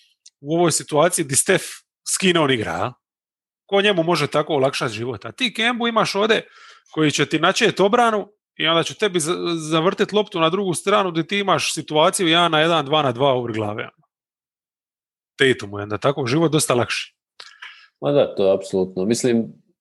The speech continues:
Speaker 2: pazi, na, na, Warriors su, ono, prvi, njima se dio napada bazira na tome da rade, traže mismatch Bazemore na Walk Camby, ono.
Speaker 1: Da.
Speaker 2: To, to, to dosta govori da, da je to plan B.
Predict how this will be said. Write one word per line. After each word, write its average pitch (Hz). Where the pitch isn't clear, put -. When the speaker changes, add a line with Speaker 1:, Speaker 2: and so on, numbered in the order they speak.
Speaker 2:
pazi, 90
na, 113
na, 120
Warriors 113
su, 127
ono, 117
prvi, 127
njima 113
se 113
dio 113
napada 117
bazira 113
na 107
tome 113
da 107
rade, 107
traže 110
mismatch 107
Bazemore 98
na 90
Walk 92
Camby, 87
ono. 71
Speaker 1:
Da. 123
Speaker 2:
To, 82
to, 87
to -
dosta 175
govori 104
da, 127
da 135
je 160
to 156
plan 147
B. 151